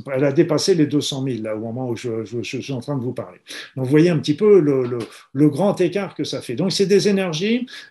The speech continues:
qui vont, euh, qui, qui viennent, euh, euh, je dirais, nous chahuter, nous tous, tous, autant que nous sommes,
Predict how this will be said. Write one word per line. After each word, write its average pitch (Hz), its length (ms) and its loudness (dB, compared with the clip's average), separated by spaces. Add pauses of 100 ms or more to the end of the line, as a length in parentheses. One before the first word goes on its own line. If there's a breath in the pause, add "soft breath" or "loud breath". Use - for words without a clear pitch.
qui 202 200 0
vont, 180 420 2
euh, 135 260 4
qui, 147 520 0
qui 165 160 -2
viennent, 170 480 2
euh, 123 280 -4 (920 loud breath)
euh, 123 240 -6
je 113 100 -10
dirais, 147 560 6
nous 190 280 4
chahuter, 170 640 2
nous 196 240 0
tous, - 800 -4
tous, - 600 2
autant 165 380 -2
que 147 100 -8
nous 127 100 -4
sommes, 233 320 -2